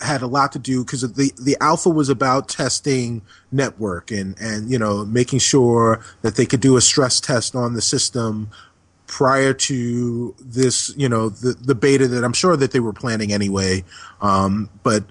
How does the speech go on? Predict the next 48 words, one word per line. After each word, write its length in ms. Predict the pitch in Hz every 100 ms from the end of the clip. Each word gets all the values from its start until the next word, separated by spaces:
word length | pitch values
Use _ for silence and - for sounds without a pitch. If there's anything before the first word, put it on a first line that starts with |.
| _
but, 280 | 135 113 - -
you 80 | 131
know, 100 | 101
prior 300 | - 175 165
to 100 | 139
doing 260 | 135 131
all 160 | 123 117
of 100 | 110
that 180 | 110 104
stuff, 220 | - -
they 100 | 123
wanted 280 | 127 143 127
to 40 |
do 320 | 117 123 123 113
a, 100 | 107
a, 200 | 117 110 107
a 240 | 113 110 110 - -
much 140 | 185
smaller 360 | - 170 139 123
test, 460 | - 120 110 - - _ _
get 160 | 151 143
a 40 |
bunch 220 | 135 135
of 60 | 131
people 320 | 147 123 117
in, 320 | 110 107 104 - _
stress 380 | - - 143 -
it 100 | 135
out, 380 | 113 107 107 - _
see 400 | - - 151 139
what 160 | 135 131
kind 180 | 156 131
of 140 | 107
bugs 240 | 123 120
they 100 | 127
can 140 | 120 123
find 340 | - 117 113
when 120 | 113
they 100 | 113
do 200 | 101 120
certain 300 | 113 123 -
things. 460 | 107 120 110 107 - - - -
And 120 | 127
they 60 | 120
really 480 | 113 139 156 160 156
weren't 340 | 139 123 -
worried 320 | 127 123 120
about 560 | 113 117 107 107 104